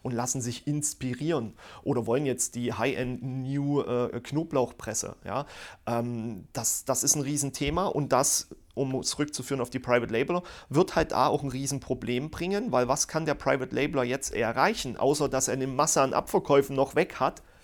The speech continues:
Kapitalbindung, neues Kapital frei habt, um in den nächsten Schuss reinzugehen. Der nächste Schuss ist aber eine Woche später,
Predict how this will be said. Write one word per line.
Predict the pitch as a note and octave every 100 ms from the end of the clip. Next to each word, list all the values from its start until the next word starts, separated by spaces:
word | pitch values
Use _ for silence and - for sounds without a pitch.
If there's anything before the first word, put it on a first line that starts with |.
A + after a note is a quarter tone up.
| -
Kapitalbindung, | - B2 A#2+ - C#3+ D3+ C3+ C#3+ F#3 G#3+ -
neues | C3+ C3+ C3+
Kapital | - C3+ B2+ B2
frei | B2 - D3+ D3+
habt, | D3 -
um | C#3
in | C#3
den | C3+
nächsten | C#3 D3+ C#3+
Schuss | - F#3 -
reinzugehen. | A#2+ A2 - G#2+ G2+ -
Der | C3
nächste | C3 D#3+ -
Schuss | - F#3 F3
ist | - D3
aber | C3 -
eine | D3+ D#3
Woche | C#3 -
später, | B2 - F3 F3+